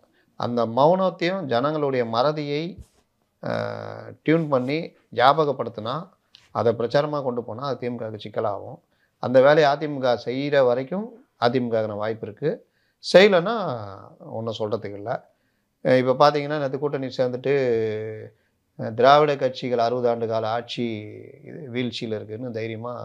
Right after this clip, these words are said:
அன்புமணி பேசுறாரு. அப்ப ஏன் நீங்க அவங்கள்ட்ட பேச்சுவார்த்தை நடத்துனீங்கன்ற கேள்வி மக்கள் முன்னாடி வரணும். அப்ப அங்க கூட்டணி அமையாத வரைக்கும் திராவிட கட்சிகளுடைய வி-, இது தமிழகம் வீழ்ந்துள்ளது. அமைஞ்சிருந்தா,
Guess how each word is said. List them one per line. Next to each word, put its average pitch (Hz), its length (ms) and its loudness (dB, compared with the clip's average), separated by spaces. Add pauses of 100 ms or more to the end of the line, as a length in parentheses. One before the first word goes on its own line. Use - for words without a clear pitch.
(100)
அன்புமணி 110 440 -8
பேசுறாரு. 104 460 -10 (600)
அப்ப 147 160 6
ஏன் 165 120 6
நீங்க 143 200 -2 (180)
அவங்கள்ட்ட 123 340 -8
பேச்சுவார்த்தை 120 420 -2
நடத்துனீங்கன்ற 107 500 -14
கேள்வி 113 360 -8 (560)
மக்கள் 123 240 2
முன்னாடி 110 200 -4
வரணும். 95 300 -12 (560)
அப்ப 127 220 2
அங்க 123 200 0
கூட்டணி 165 320 2
அமையாத 156 420 2
வரைக்கும் 175 420 -2
திராவிட 151 260 2
கட்சிகளுடைய 117 480 -4
வி-, 113 240 -10
இது 110 360 -14
தமிழகம் 127 380 0
வீழ்ந்துள்ளது. 107 460 -8 (640)
அமைஞ்சிருந்தா, 170 520 2